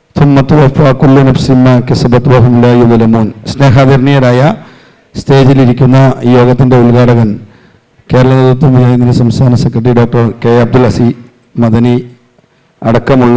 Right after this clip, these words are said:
സ്റ്റേജിലുള്ള സംഘടനാ സാരഥികളെ, പ്രിയപ്പെട്ട മക്കളെ, അസ്സലാമു അലൈക്കും. ഞാനേ നിങ്ങളെ എണീപ്പിച്ച് നിർത്തിയിട്ട്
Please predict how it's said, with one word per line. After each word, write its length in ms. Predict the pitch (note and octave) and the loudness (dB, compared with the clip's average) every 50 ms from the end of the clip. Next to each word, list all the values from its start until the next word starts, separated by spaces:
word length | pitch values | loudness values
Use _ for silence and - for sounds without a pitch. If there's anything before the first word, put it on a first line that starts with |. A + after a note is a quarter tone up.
| B2+ B2+ | 0 0
സ്റ്റേജിലുള്ള 500 | - - A#2 A#2+ A#2 A#2+ A#2+ A#2 A2+ A#2+ B2 A#2+ - | 0 -2 -2 0 0 0 0 0 0 0 0 0 -2
സംഘടനാ 400 | A#2+ A#2 A#2 A#2+ A#2 A#2+ A#2+ A#2+ A#2 - - - | -2 -2 -2 -2 0 0 0 0 -2 -4 -6 -6
സാരഥികളെ, 560 | - A#2 A2+ A2 A2+ A2 A2+ A2+ A2+ A#2 C3 E3 A3+ - - - - - _ _ _ _ _ _ _ - - | -2 -2 0 0 0 0 0 0 0 2 0 0 0 -4 -12 -20 -20 -20 _ _ _ _ _ _ _ -6 -2
പ്രിയപ്പെട്ട 420 | C3 C3 C3 B2+ A#2+ B2 G#2+ - C3+ C#3+ D#3 - - - - - - - A2+ | 0 0 0 2 0 0 0 0 0 0 0 -2 -6 -14 -20 -18 -12 -8 -8
മക്കളെ, 320 | A#2 A2+ - A#2 G#2+ G2+ F#2+ G#2+ G#2 - _ _ _ _ _ _ _ _ _ - | -8 -6 -4 -4 -4 -4 -6 -8 -14 -20 _ _ _ _ _ _ _ _ _ -8
അസ്സലാമു 320 | - - D#3 D3+ D3+ D#3+ D#3+ | -6 -4 -2 0 0 2 2
അലൈക്കും. 280 | D3+ C3 - - - - B2 F#2+ - _ _ _ _ _ _ - _ - _ _ _ _ _ _ _ _ _ _ _ _ - - - - - - - - C6 B5+ B5 _ _ _ _ _ _ _ _ _ _ _ _ _ _ _ _ - - A#2 A#2 | 2 2 0 -2 -6 -12 -14 -20 -20 _ _ _ _ _ _ -20 _ -20 _ _ _ _ _ _ _ _ _ _ _ _ -20 -20 -20 -20 -20 -20 -20 -20 -20 -20 _ _ _ _ _ _ _ _ _ _ _ _ _ _ _ _ _ -20 -12 -8 -6
ഞാനേ 320 | B2 B2 B2+ B2+ C3+ A#2+ G2+ G2+ - - - _ _ _ _ - A2+ A#2 | -4 -4 -2 -2 -2 -2 -4 -6 -10 -16 -20 _ _ _ _ -8 -6 -4
നിങ്ങളെ 280 | B2 C3 C#3 C#3 C#3 C#3+ C3+ B2 | -2 -2 -2 -2 -2 -2 -2 -2
എണീപ്പിച്ച് 520 | B2 B2+ C3 C3+ C#3 A#2 - B2+ A#2+ C#3+ C#3 C3 | -2 -2 -2 -2 -2 -4 -4 -6 -4 -4 -4 -2
നിർത്തിയിട്ട് 500 | B2 A2 G#2 - B2 B2 B2 A#2+ G2 | -4 -4 -4 -4 -4 -4 -2 -4 -4